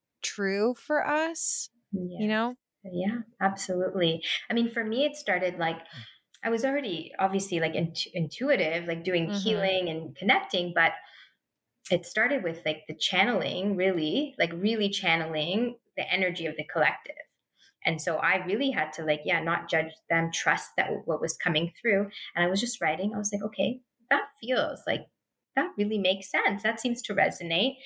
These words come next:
Speaker 2: So I continued. And then I just got better and better with tuning into that. And then, uh,
Speaker 1: Mm-hmm.
Speaker 2: other things started pouring out at me. Like, I just, I've just noticed my, my skill of writing and sharing can come through so much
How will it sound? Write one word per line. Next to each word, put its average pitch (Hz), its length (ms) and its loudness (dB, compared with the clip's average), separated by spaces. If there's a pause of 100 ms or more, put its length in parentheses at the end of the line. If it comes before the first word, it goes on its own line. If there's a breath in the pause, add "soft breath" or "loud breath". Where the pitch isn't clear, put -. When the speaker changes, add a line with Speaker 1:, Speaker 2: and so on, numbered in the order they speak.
(160 loud breath)
Speaker 2:
So 220 100 -4
I 214 40 -2
continued. 226 640 0
And 196 160 2
then 202 280 2 (380 loud breath)
I 202 60 4
just 240 220 0
got - 220 0
better 185 240 2
and 175 160 -2
better 165 400 2
with 165 180 -6
tuning 175 320 4
into 175 300 0
that. 320 320 2 (140)
And 208 160 0
then, 202 320 2
uh, 185 60 -2
Speaker 1:
Mm-hmm. 185 260 -4
Speaker 2:
other 285 180 4
things 180 260 -2
started 165 340 2
pouring 160 220 0
out 151 180 2
at 151 120 -2
me. 147 220 -4
Like, 165 240 2
I 170 60 -4
just, 202 340 -2
I've 208 80 2
just 254 220 0
noticed 226 540 0
my, 170 360 0 (1300 loud breath)
my 196 160 4
skill 202 540 0
of 175 300 -8
writing 185 560 0
and 175 160 -2
sharing 175 680 0
can 170 140 -12
come 175 220 2
through 165 160 -10
so - 280 2
much 262 220 -2